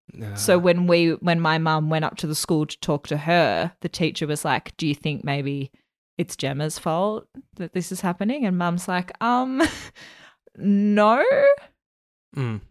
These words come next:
Speaker 2: I don't think Gemma wanted to be the only person not invited,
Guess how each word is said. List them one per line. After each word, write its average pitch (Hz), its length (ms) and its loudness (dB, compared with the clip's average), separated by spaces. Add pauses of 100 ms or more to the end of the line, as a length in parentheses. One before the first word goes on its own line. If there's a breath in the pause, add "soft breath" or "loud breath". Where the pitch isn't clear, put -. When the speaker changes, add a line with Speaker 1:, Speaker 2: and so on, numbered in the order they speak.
(200)
Speaker 2:
I 220 140 2
don't 233 200 2
think 233 240 0
Gemma 220 280 4
wanted 208 460 2
to - 100 -4
be 208 160 4
the 190 220 2
only 180 260 2
person 180 480 0
not 165 160 -2
invited, 175 1400 -4